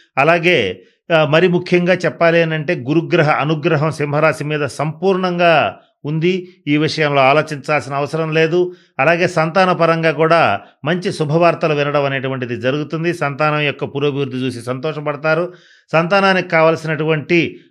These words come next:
అన్ని రకాల సదుపాయాలని ఏర్పరచగలుగుతారు. అటువంటి శుభ పరిణామాలు గోచరిస్తున్నాయి. అలాగే ఎవరైతే సింహరాశిలో ఉన్నటువంటి వ్యాపారస్తులు ఉంటారో, పెద్ద పెద్ద వ్యాపారాలు చేసేటువంటి వాళ్ళు, బిజినెస్ టైకూన్స్ ఎవరైతే ఉంటారో వాళ్ళకి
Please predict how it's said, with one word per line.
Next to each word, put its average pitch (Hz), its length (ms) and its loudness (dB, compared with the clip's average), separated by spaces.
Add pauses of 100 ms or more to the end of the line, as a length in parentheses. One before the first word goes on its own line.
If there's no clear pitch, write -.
(100)
అన్ని 185 240 4
రకాల 190 440 4
సదుపాయాలని 175 1200 2 (240)
ఏర్పరచగలుగుతారు. 131 1120 -2
అటువంటి 120 400 -4
శుభ 127 220 -6
పరిణామాలు 113 920 -6 (140)
గోచరిస్తున్నాయి. 90 720 -10 (340)
అలాగే 147 580 0 (340)
ఎవరైతే 196 600 2
సింహరాశిలో 180 580 0
ఉన్నటువంటి 170 460 -2
వ్యాపారస్తులు 160 640 0
ఉంటారో, 156 400 0
పెద్ద 147 400 -6
పెద్ద 156 200 -4
వ్యాపారాలు 147 600 0
చేసేటువంటి 131 500 -8
వాళ్ళు, 127 460 -2 (440)
బిజినెస్ 156 440 -2
టైకూన్స్ 175 460 2
ఎవరైతే 165 320 2
ఉంటారో 147 380 -2
వాళ్ళకి 139 480 -2